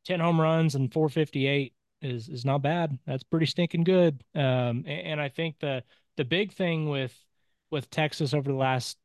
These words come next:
couple of years has been, you know, the offense has been there, but the defense has been questionable. You know, they, they got into trouble at times with errors.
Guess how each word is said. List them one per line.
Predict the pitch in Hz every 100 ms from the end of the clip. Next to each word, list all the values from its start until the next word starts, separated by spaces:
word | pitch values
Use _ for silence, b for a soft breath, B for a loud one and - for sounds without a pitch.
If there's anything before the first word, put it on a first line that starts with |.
| _
couple | - 147 131
of | 117
years | 127 175 175 147 127
has | 131 117
been, | 135 123 123 -
you | 139
know, | 120
the | 123
offense | 156 214 220 175
has | 139
been | 120 185 202
there, | 139 120 147 - _ _ _ _ _ _ _ 147
but | 131 147 139 - _ _ _ _ 147
the | 143
defense | 123 160 185 156 123 87 -
has | 139 135 -
been | 139 127 123 123 123 120 -
questionable. | - 127 - 131 110 101 98
You | 113 110
know, | 117 117
they, | 123 147
they | 131
got | 127 143
into | 156 147
trouble | 131 - 147 147 143 127 B B B -
at | 131
times | - 139 135 131
with | 135 - -
errors. | 143 143 127 117 117 -